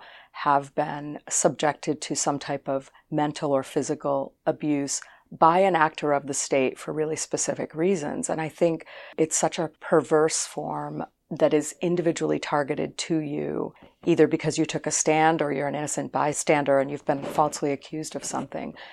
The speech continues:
that it tends to really erode trust. I think when somebody has suffered, you know, a natural disaster or a war, horrific experiences, there's a sense of,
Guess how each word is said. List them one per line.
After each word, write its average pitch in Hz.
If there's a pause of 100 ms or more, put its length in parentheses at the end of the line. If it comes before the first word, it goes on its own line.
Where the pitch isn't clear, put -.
(180)
that 160
it -
tends 208
to 185
really 185
erode 151
trust. 160
I 180
think 175
when 156
somebody 165 (380)
has 151
suffered, 147 (320)
you 160
know, 143
a 139
natural 147
disaster 165
or 156
a 151
war, 160 (120)
horrific 208
experiences, 180 (360)
there's 165
a 160
sense 170
of, 151